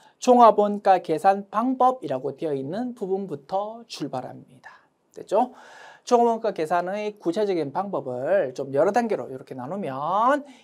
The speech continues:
일 단계부터 오 단계로 이렇게 나눌 수 있답니다. 별거 아니고요. 이겁니다. 먼저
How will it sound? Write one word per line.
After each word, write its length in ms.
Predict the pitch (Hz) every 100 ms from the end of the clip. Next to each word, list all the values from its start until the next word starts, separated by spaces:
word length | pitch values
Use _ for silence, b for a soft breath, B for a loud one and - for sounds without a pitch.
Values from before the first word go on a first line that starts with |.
| _
일 160 | 214 208
단계부터 540 | 220 208 190 185 185
오 160 | 156 175
단계로 480 | 220 220 226 226 143
이렇게 260 | 120 -
나눌 300 | 170 127 151
수 80 | 160
있답니다. 600 | 135 135 160 180 185 170
별거 240 | - 196 233
아니고요. 720 | 226 254 240 151 156 226 269
이겁니다. 640 | 208 208 208 202 214 240 247 B B -
먼저 340 | 190 202 220